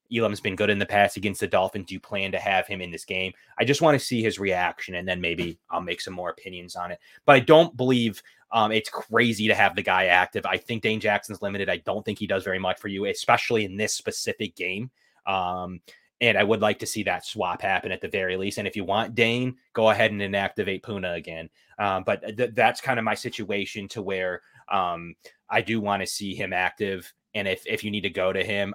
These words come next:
I don't think that that's crazy. And if it works out, and he looks great for you, and if in the few snaps you see some vulnerabilities, then you don't put him back in the game. So I don't think that that's crazy. Um, I, I don't think you can at all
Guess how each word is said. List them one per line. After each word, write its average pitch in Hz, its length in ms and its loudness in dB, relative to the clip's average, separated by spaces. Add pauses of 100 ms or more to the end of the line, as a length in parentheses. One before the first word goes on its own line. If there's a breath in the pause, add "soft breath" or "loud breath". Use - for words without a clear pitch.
I 98 100 4
don't 104 180 0
think 110 160 -4
that 98 100 -6
that's 92 200 -2
crazy. 101 580 -2
And 110 140 -2
if - 80 -6
it 104 80 -4
works 101 340 -4
out, 104 220 4
and 101 120 -4
he 101 100 -6
looks 101 200 -4
great 95 320 -4
for 110 120 -2
you, 110 280 0 (380 soft breath)
and 107 180 0
if 107 140 -2
in 107 80 -2
the 104 80 -6
few 110 180 -4
snaps 110 400 2
you 101 60 -6
see 107 140 -6
some 101 160 -8
vulnerabilities, 101 800 -2 (160)
then 113 140 4
you 110 120 -2
don't 101 160 -2
put 98 140 -4
him 92 60 -6
back 87 220 -2
in 90 80 -10
the 87 80 -10
game. 85 380 -10
So 123 160 4
I 120 60 6
don't 147 200 2
think 151 160 2
that - 140 0
that's 110 220 2
crazy. 110 600 -2 (320 soft breath)
Um, 98 460 -2
I, 104 180 0
I 107 120 0
don't 120 260 -2
think 110 160 -4
you 110 100 -2
can 110 160 -2
at 98 120 2
all 110 440 4